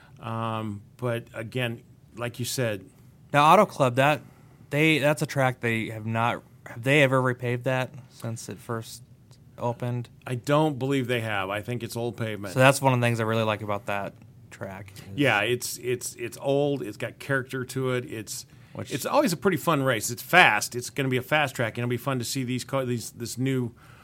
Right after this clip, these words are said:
Speaker 1: form of car on that track.
Speaker 2: Do you think we'll have tire problems like we had today, or?
Speaker 1: I, you know what? We may, we may, because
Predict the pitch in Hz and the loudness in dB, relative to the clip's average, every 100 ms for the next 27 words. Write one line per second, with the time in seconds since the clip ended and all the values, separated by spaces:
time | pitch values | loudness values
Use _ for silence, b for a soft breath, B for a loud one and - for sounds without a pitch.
0 | B - 147 135 120 175 - - 135 127 | B -2 0 2 2 2 2 4 2 2
1 | 117 - 151 131 95 - - B B B | -2 0 4 4 2 -4 -20 B B B
2 | 117 120 123 113 - - 127 123 123 127 | 2 4 6 4 4 2 4 4 4 0
3 | 123 127 123 117 - 123 117 117 117 117 | 0 -2 -2 -4 -6 -4 -2 -2 -2 -4
4 | 120 120 104 98 98 - - 151 147 - | -4 -4 -6 -8 -12 -10 -6 -6 -6 -12
5 | - - 143 139 143 143 143 139 135 143 | -20 -14 -6 -2 2 4 4 2 0 0
6 | 135 135 120 104 - - 131 135 139 127 | 2 2 0 -4 -16 -12 -6 -2 0 0
7 | 120 120 - 127 117 - | 0 -4 -2 -2 -2 -4